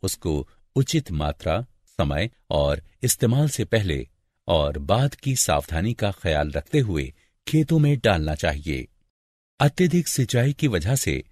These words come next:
खेत में मौजूद खाद बह जाती है और पौधों द्वारा पूरी तरह शोषित नहीं हो पाती। यही अतिरिक्त खाद बाद में पानी में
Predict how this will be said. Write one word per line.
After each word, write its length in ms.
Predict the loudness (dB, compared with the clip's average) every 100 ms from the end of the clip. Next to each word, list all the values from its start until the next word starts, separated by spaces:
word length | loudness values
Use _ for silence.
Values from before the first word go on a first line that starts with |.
| _ _ -4
खेत 240 | 0 0 2
में 140 | 0
मौजूद 600 | 0 -2 0 0 -2 -4 -12 _ _ -6
खाद 320 | 0 0 0
बह 240 | 0 0
जाती 340 | 0 -2 -2 -4
है 240 | -4 -6 -10 _ _ _ 0
और 340 | 2 2 -4 -10 _ _
पौधों 360 | 2 4 2 4
द्वारा 460 | 4 2 2 -2 -10 _ _
पूरी 280 | 2 2 2
तरह 280 | 2 0 0
शोषित 540 | 0 -2 -2 -4 -6 -6 2
नहीं 300 | 4 4 2
हो 140 | 0
पाती। 420 | 0 0 0 -6 -10 _ _ _ _ _ 0
यही 340 | 2 2 0 -4
अतिरिक्त 460 | -4 -4 -4 -6
खाद 460 | -4 0 0 0 -6 _ _ 0
बाद 280 | 2 4 4
में 200 | 2 0 0
पानी 260 | 0 2
में 260 | 2 0